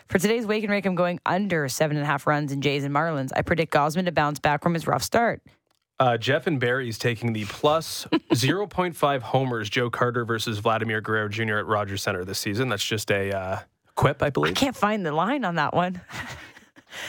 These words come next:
Speaker 1: Uh, good morning. It's Corey from Port Hope here for my Wake and Rake pick. I like the Twins money line versus the Red Sox. Sonny Gray on the mound. Wow, so there you go. That's enough to take him.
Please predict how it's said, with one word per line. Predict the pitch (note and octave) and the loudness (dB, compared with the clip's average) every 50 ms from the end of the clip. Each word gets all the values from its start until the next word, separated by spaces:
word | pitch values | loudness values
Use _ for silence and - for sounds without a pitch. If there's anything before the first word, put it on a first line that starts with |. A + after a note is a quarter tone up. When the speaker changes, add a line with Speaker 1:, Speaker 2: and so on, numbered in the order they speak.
| - - - - - - | -12 -12 -14 -16 -6 0
Speaker 1:
Uh, | - A3+ B3 A#3+ A#3+ | 2 4 4 4 2
good | A3+ C#4 B3+ | 0 0 2
morning. | C#4+ D4+ D4 C#4 B3+ | 2 2 2 2 0
It's | A3+ - | -4 0
Corey | - B3 A#3 A3+ A3 | 2 2 2 2 2
from | - G#3+ | 0 0
Port | F#3+ G#3+ G3+ F#3+ F#3+ | 2 2 2 4 2
Hope | F#3+ F#3 F3+ F3 | 2 0 0 0
here | F#3+ F#3 F3 | 0 -2 -2
for | D3 E3+ | 0 0
my | E3+ D#3+ | 0 2
Wake | D#3+ E3 F3 E3 | 2 0 -2 -2
and | F3+ F3 | -2 0
Rake | D#3+ D#3+ - - | -2 -2 -2 -2
pick. | - E3+ E3+ - - | 0 0 0 2 2
I | D#3 E3 | 2 2
like | D#3 D3+ D#3+ D#3+ - | 2 2 2 0 0
the | - D#3+ | -2 -2
Twins | D3+ - - - G3 G#3+ A3+ A#3+ A3+ | -2 -2 0 2 2 2 2 0 0
money | F3+ F#3+ F#3 F#3+ | 0 0 0 2
line | F#3+ F#3 F#3 F3+ | 0 0 0 -2
versus | E3+ D#3+ - | -2 -2 -2
the | - C3 | -2 0
Red | C3+ D3+ D3+ C#3 | 2 2 2 2
Sox. | - D#3 C#3+ D3 - - | 2 2 2 2 -2 -4
Sonny | - - F#3 G3+ B3+ D4 C4 | -2 0 0 2 2 0 -2
Gray | - - G3+ G#3 A3+ C4 C4 | 0 0 0 2 2 0 0
on | A#3 G#3+ | -2 -2
the | G3+ F#3 | -2 -2
mound. | F3 E3+ D#3+ D#3+ D#3 D3+ B2+ | 0 0 0 0 0 0 0
Wow, | D3 B2+ A2 E2 F2 | -2 -2 -2 -2 -4
so | - - D#2+ | -6 -6 -6
there | - - C#3 C#3 C3 | -2 0 0 0 2
you | B2+ | 2
go. | C3+ D#3+ F3+ | 0 0 0
That's | D3 G#2+ A2+ - | -2 -4 -4 -2
enough | C#3+ D3 C#3+ C#3 - - | 0 0 0 0 -2 -6
to | - | -6
take | - - D3 D3 | -2 -2 0 0
him. | - G#3 G#3+ F#3 C3+ | 0 0 0 -2 -4